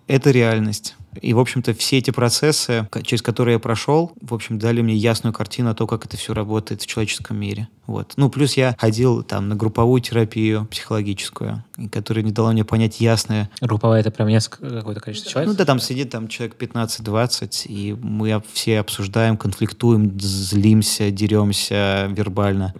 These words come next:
Speaker 1: с модератором, который всё это контролирует. Вот. И вс-, и самое главное, что мы максимально искренне друг с другом. И вот после групповой терапии пришло осозна-, ясное понимание того, что все люди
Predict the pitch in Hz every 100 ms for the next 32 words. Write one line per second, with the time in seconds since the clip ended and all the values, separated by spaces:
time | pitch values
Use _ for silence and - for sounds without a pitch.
0 | - - - 107 104 107 110 107 113 135
1 | 113 98 98 - 101 - 104 - - 98
2 | 101 101 104 - - - 110 98 - 110
3 | 127 131 - 127 139 127 147 135 123 113
4 | 113 - 123 113 117 - 107 104 104 101
5 | 107 98 101 - _ _ 113 113 110 123
6 | - 120 120 139 135 117 127 123 117 107
7 | - 107 - 113 110 107 117 120 113 110
8 | 104 104 - 110 117 110 101 104 127 131
9 | - 107 - - 117 110 131 123 113